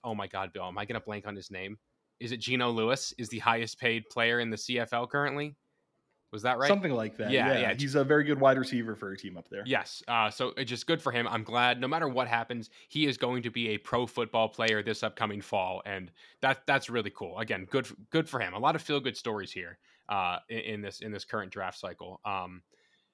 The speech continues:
Speaker 1: Bill, I know you're gonna say Jair Brown, so I'm gonna say Joey Porter
Speaker 2: Yep.
Speaker 1: Junior to the Steelers is
Speaker 2: Cool.
Speaker 1: just cool. Like, it's just, it's just awesome to see. Like, this Steelers team needs help. Like, they have the longest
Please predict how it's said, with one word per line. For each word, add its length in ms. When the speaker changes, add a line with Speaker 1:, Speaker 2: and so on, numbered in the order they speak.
Speaker 1:
Bill, 220
I 80
know 120
you're 140
gonna 180
say 260
Jair 360
Brown, 380
so 140
I'm 160
gonna 140
say 200
Joey 300
Porter 280
Speaker 2:
Yep. 60
Speaker 1:
Junior 340
to 120
the 80
Steelers 600
is 200
Speaker 2:
Cool. 140
Speaker 1:
just 180
cool. 360
Like, 200
it's 140
just, 220
it's 160
just 200
awesome 340
to 80
see. 300
Like, 240
this 200
Steelers 340
team 360
needs 240
help. 300
Like, 160
they 180
have 100
the 120
longest 640